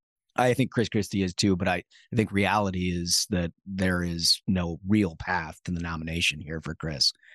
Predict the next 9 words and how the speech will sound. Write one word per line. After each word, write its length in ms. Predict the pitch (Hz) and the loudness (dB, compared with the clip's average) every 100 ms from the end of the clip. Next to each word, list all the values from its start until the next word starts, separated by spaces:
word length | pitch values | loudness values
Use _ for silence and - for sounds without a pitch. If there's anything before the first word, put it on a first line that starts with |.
| - _ _ | -20 _ _
And 140 | 113 123 | 0 2
I 60 | |
like 240 | 120 104 - | 2 0 -2
Chris, 320 | - - - - | -10 -10 -12 -2
but 100 | 92 | 2
I 120 | 95 | 2
think 160 | 98 92 | 2 0
that's 240 | 87 - | -2 -2
true. 340 | - 104 71 | 2 0 0